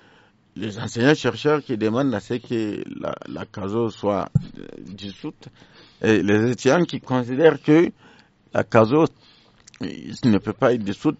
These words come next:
parce que c'est eux qui ont fait le combat et tout et tout. Et effectivement, moi je pense que, euh, ça ne sert à rien du tout de tirer sur la corde parce que ça va se rompre. Et si ça se rompt, c'est d'abord, <laughs> comment on veut dire, euh, les, les, les,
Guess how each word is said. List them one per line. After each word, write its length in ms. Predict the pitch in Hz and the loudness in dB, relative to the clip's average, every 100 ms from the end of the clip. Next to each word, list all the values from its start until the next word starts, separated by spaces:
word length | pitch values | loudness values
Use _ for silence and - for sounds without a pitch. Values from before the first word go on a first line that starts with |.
| - | 0
parce 200 | 107 - | 0 2
que 120 | 123 | -2
c'est 160 | - 101 | -2 -4
eux 220 | 107 160 | 0 -2
qui 180 | 143 113 | -2 -2
ont 160 | 117 | -2
fait 180 | 113 120 | 0 2
le 140 | 107 92 | 2 2
combat 380 | 101 98 110 | 0 2 2
et 100 | 101 | 0
tout 180 | 90 107 | -2 -2
et 120 | 92 | -2
tout. 200 | - - - | -2 -10 -4
Et 60 | 95 | -4
effectivement, 720 | - 92 - 95 104 135 202 _ - _ _ _ | -4 -10 -4 0 2 2 -2 _ -20 _ _ _
moi 140 | 104 110 | -2 0
je 80 | - | 2
pense 280 | 117 110 | 2 0
que, 120 | - 117 | -2 -2
euh, 540 | 135 127 71 69 71 | -2 -6 -8 -8 -8
ça 200 | - 110 | -2 0
ne 60 | 104 | 4
sert 160 | 139 | 6
à 80 | 123 | 8
rien 200 | 104 123 | 8 6
du 180 | 120 95 | 2 -2
tout 260 | - 127 110 | -8 -8 -6
de 100 | 90 | -8
tirer 360 | - 104 113 | -4 0 0
sur 180 | - 110 | 0 0
la 160 | 98 90 | 0 2
corde 260 | 131 135 - | -2 -2 -4
parce 160 | 90 | -4
que 100 | - | -2
ça 180 | 107 95 | -2 2
va 160 | 98 113 | 4 2
se 140 | - | 2
rompre. 300 | 98 127 - _ - _ _ - | 2 2 2 _ -20 _ _ -8
Et 80 | 98 | -4
si 180 | 95 160 | 0 2
ça 180 | - 110 | 6 6
se 140 | 110 | 8
rompt, 280 | 113 170 175 - - - _ _ | 8 8 6 -4 -20 -20 _ _
c'est 180 | - 104 | -18 -4
d'abord, 540 | 107 110 135 143 143 123 - 139 90 | -2 2 4 4 2 -2 -8 -10 -10
<laughs> 360 | 78 76 104 - | -16 -16 -14 -4
comment 220 | 123 127 | 0 2
on 40 | |
veut 160 | 110 113 | 2 0
dire, 300 | 127 180 123 | 0 2 2
euh, 220 | 98 92 | 2 -2
les, 140 | 101 107 | -4 -6
les, 520 | 95 82 80 82 92 | -6 -10 -10 -10 -10
les, 160 | 87 | -12